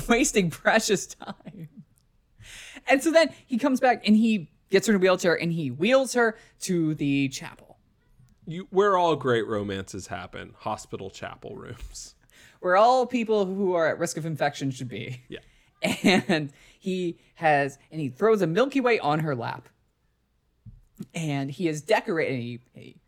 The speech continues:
Speaker 1: flicks the switch, and he is, there are sort of plastic stars that have been hung up.
Speaker 2: Yeah, so he's, he's hung up the glow-in-the-dark stars
Speaker 1: Mm-hmm.
Speaker 2: from maybe your childhood, but also every movie about your childhood
Speaker 1: Mm-hmm.
Speaker 2: ever,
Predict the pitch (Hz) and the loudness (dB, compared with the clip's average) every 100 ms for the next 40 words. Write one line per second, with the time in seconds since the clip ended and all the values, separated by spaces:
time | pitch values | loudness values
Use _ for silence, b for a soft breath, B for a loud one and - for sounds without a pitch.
0 | _ - 294 - 208 214 202 - b b | _ -10 -8 -6 -6 -4 -4 -6 b b
1 | 156 151 127 - _ _ - 131 123 123 | -8 -6 -6 -10 _ _ -6 -2 -2 -4
2 | 123 156 139 - - 262 - - - 185 | -4 -6 -6 -6 -6 -4 -4 -6 0 0
3 | 165 160 156 135 135 127 - - 196 123 | 2 0 -2 -4 -6 -10 -12 -4 -4 -2
4 | 175 165 156 - 151 147 170 175 165 - | -2 0 -2 -2 -2 0 0 2 0 0
5 | 123 123 127 127 123 117 117 - 120 107 | 0 2 2 2 2 0 0 -4 0 2
6 | 107 104 135 143 135 117 110 - _ 123 | 4 2 2 0 -2 -2 -4 -8 _ -4
7 | 110 104 104 104 - 131 127 143 135 131 | -4 -4 -6 -12 -12 -2 2 2 2 0
8 | 127 120 123 117 113 120 107 110 107 101 | 0 0 0 0 0 -4 -4 -4 -4 -4
9 | 117 101 98 107 101 98 98 95 87 90 | -6 -6 -6 -4 -4 -2 -2 -4 -6 -8
10 | 101 98 104 104 113 131 - 117 92 90 | -10 -6 -4 -2 -2 -2 -2 -2 -4 -8